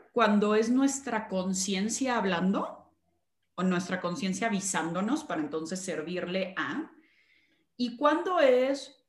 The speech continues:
nuestra racionalización? ¿Cuándo es nuestro ego? ¿Cuándo es el qué dirán? Porque eso me parece algo bien complejo, ¿no? Porque es como un, no sé, voy a hablar por mí.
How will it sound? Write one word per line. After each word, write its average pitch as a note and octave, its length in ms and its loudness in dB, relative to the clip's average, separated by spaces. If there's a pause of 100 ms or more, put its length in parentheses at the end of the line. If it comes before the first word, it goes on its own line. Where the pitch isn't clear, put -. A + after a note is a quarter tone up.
(120)
nuestra G3 460 -2
racionalización? F#3 1600 -4
¿Cuándo G#3 300 2
es G3+ 80 -2
nuestro F3 460 -4
ego? G3 680 0
¿Cuándo G#3+ 280 0
es G#3+ 120 -4
el E3 160 -4
qué F3 160 -4
dirán? F3 800 0 (500)
Porque A3+ 560 4 (220)
eso E4+ 260 -2
me - 80 -6
parece B3 300 0
algo C#4 160 2
bien A#3 220 0
complejo, B3 480 -2
¿no? G3 320 -2
Porque G#3 380 0
es A3+ 140 -4
como A#3+ 300 0
un, A#3 600 4 (140)
no G#3 120 0
sé, E3 260 -2
voy G#3 120 2
a G#3+ 60 6
hablar G#3 260 2
por F#3+ 120 -2
mí. D#3 280 -4